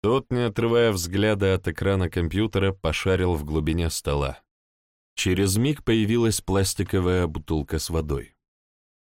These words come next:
Лосев протянул руку, но краем глаза увидел, как на мониторе что-то мелькнуло, заставив перевести взгляд.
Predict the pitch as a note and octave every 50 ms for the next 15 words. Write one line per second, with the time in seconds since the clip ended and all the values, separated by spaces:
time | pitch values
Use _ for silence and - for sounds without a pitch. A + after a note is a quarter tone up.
0 | _ _ _ _ _ _ _ _ _ _ _ - D2 C#2+ D#2 F#2 A#2 B2 - -
1 | A#2+ - - - G#2+ F#2+ - G#2 G2+ G#2 G2+ G2 F#2 F#2 G#2+ A2+ - - B2 A2+
2 | G#2 F#2 - _ - D2 D2 E2+ G2 G2 - A2+ A#2+ C3 C3+ B2+ A#2 G#2+ A2 A#2
3 | B2+ B2 A2+ G2 G2+ G#2 G#2 G#2+ G#2+ B2 C#3 C3 A#2 A#2 G#2+ F#2+ - - F#2+ -
4 | - F#2+ F#2+ F#2 F#2+ F#2 F#2 F#2 F2+ - - A2+ G#2+ G#2 F#2+ - - - G#2 G2+
5 | G2 - F#2+ F#2+ G2 G2+ G2+ F#2+ F#2 - G2 G2 F2+ D#2 C#2+ C#2 - - - _
6 | _ _ _ _ _ _ - D#2+ D2+ E2+ F2+ - - - F2 D#2+ D2 C#2+ - -
7 | - E2+ D#2 E2 E2+ F2 - - - - E2 E2 E2+ D#2+ D#2 D2 C2+ B1+ C2 -
8 | - -